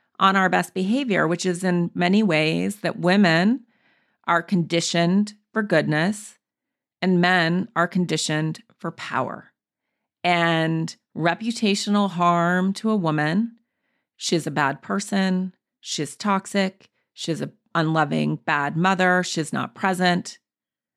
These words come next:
whatever it is, it's the worst thing you can do to a woman. She's a bad ally.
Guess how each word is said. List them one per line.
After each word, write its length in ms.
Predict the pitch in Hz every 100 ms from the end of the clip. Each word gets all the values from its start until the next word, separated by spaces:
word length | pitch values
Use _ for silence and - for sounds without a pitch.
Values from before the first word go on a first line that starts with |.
| _
whatever 360 | 190 233 233 262
it 120 | 202
is, 500 | 135 123 - - - _ _ _ _ _ _ _ _ _ _
it's 220 | 165 165 -
the 80 | 165
worst 340 | 175 208 226
thing 200 | 202 185
you 80 | 170
can 160 | 165
do 160 | 160 160
to 160 | 151 151
a 60 |
woman. 440 | 147 143 - - - _ _ -
She's 280 | - 190
a 60 | 160
bad 300 | 151 156 151
ally. 800 | 180 185 185 180 180 175 185